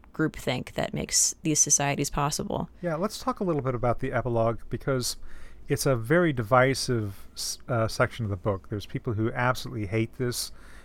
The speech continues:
Speaker 2: and there are people who, who really like it. At the end of the novel, we're presented with this, uh, Lady of the Tiger ending where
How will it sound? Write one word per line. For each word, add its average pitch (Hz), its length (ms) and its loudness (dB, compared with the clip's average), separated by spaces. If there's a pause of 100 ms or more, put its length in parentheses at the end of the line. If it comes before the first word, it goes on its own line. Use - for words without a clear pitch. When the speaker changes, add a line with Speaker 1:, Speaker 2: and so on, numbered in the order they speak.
(140)
Speaker 2:
and 110 320 2
there 110 120 0
are 107 40 0
people 113 260 -2
who, 95 400 -4
who 95 300 -6 (200)
really 101 200 -2
like 120 360 2
it. - 160 -2 (460)
At 139 140 4
the 156 180 0
end 160 140 4
of 139 80 2
the 131 80 2
novel, 131 500 8 (320)
we're 120 200 4
presented 120 440 4
with 110 280 2
this, - 520 0 (100)
uh, 117 200 0
Lady 120 260 4
of 107 80 2
the 107 80 0
Tiger 110 480 4
ending 110 420 2
where 104 280 4